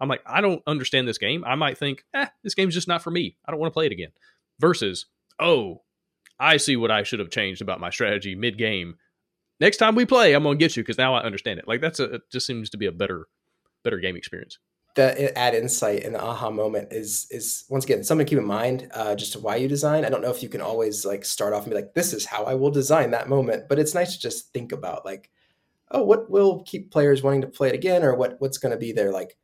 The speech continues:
Speaker 2: tripping over the fun that they find during play?
Speaker 1: Yeah, I think it can also just be, like you're saying, an idea. Like, I'll give you an example. Um, when Eric Lang and Rob Daviau were working on Death May Die, Eric Lang, he, I heard him say this in an interview.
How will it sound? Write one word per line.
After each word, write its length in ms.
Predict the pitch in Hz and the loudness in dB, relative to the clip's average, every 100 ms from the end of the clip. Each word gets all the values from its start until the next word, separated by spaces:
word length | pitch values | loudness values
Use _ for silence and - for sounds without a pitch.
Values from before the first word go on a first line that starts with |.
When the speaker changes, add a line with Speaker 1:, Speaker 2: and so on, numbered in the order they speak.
| _ | _
Speaker 2:
tripping 280 | - 135 123 | -4 0 2
over 160 | 117 117 | 2 0
the 120 | 104 | -2
fun 220 | - 113 | 0 -2
that 80 | 113 | -2
they 120 | 104 | -4
find 640 | 104 - 113 110 104 104 - _ _ _ _ - | -4 -2 0 0 -4 -8 -14 _ _ _ _ -4
during 320 | 131 117 110 | -2 0 -4
play? 400 | 104 113 - - _ | -4 -4 -4 -8 _
Speaker 1:
Yeah, 160 | - - - | -16 -16 -14
I 60 | 113 | -4
think 160 | 202 | -2
it 180 | 147 - | -2 -6
can 80 | 120 | -8
also 600 | 120 170 139 117 110 95 _ _ _ _ _ _ _ | -6 -4 -2 -2 -4 -10 _ _ _ _ _ _ _
just 280 | 131 135 131 | -6 -4 -4
be, 420 | 123 113 104 90 _ _ _ | -2 -2 -2 -8 _ _ _
like 120 | 127 127 | -6 -4
you're 80 | |
saying, 180 | 120 120 - | -2 -2 -2
an 120 | 113 | -4
idea. 520 | 101 92 107 240 285 _ - | -4 -4 -6 -6 -10 _ -2
Like, 100 | 131 | 0
I'll 60 | 139 | 0
give 120 | 143 | -2
you 0 | |
an 60 | 120 | -2
example. 440 | 117 120 107 92 _ - | -2 -2 -4 -6 _ -12
Um, 280 | 107 92 92 | -8 -8 -6
when 120 | 127 | 2
Eric 200 | 156 139 | 2 2
Lang 340 | 127 123 117 | -2 -2 -6
and 100 | 98 | -6
Rob 180 | 101 104 | -4 -2
Daviau 500 | 104 98 90 87 85 _ | -2 -2 -4 -6 -8 _
were 100 | 101 | -4
working 240 | 101 101 | -4 -6
on 200 | 98 90 87 | -8 -8 -4
Death 220 | 104 - | -4 -4
May 120 | 92 | -6
Die, 340 | 87 80 - _ _ _ _ _ _ _ | -4 -6 -8 _ _ _ _ _ _ _
Eric 200 | 160 180 | 2 2
Lang, 420 | 139 147 139 120 107 _ _ | 2 0 0 -4 -10 _ _
he, 280 | - 123 117 - | -18 -16 -14 -10
I 60 | |
heard 200 | 123 131 139 | -8 -2 -2
him 60 | |
say 140 | 107 110 | 0 -2
this 120 | 95 | -4
in 60 | 92 | -8
an 60 | |
interview. 280 | 117 92 82 | -6 -8 -10